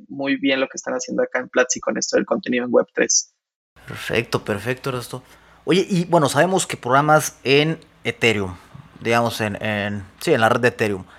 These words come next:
Speaker 2: ¿Programas en otra
Speaker 1: Ajá.
Speaker 2: Layer uno o solamente en Ethereum?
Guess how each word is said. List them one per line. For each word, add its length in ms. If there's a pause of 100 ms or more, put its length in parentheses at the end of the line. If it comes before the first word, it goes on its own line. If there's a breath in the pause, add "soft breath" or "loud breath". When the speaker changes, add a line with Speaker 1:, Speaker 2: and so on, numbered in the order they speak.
(360 soft breath)
Speaker 2:
¿Programas 340
en 60
otra 500
Speaker 1:
Ajá. 160 (220)
Speaker 2:
Layer 480
uno 400 (120)
o 260
solamente 580
en 100
Ethereum? 340